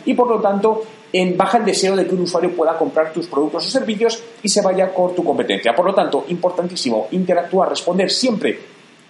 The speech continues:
a los comentarios de clientes o usuarios, ¿no? Porque muchos a lo mejor no son clientes a día de hoy,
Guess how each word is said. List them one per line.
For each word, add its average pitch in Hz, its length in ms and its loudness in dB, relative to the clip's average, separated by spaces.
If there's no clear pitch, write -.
a 156 80 -2
los 151 160 2
comentarios 170 640 0
de 233 420 0
clientes 196 600 2
o 120 80 2
usuarios, 123 480 0
¿no? 202 120 2
Porque 131 200 0
muchos 139 260 -2
a 160 60 0
lo 143 60 2
mejor 151 200 2
no 139 120 0
son 143 160 -4
clientes 143 360 -2
a 143 60 2
día 151 100 0
de 156 80 2
hoy, 190 160 -2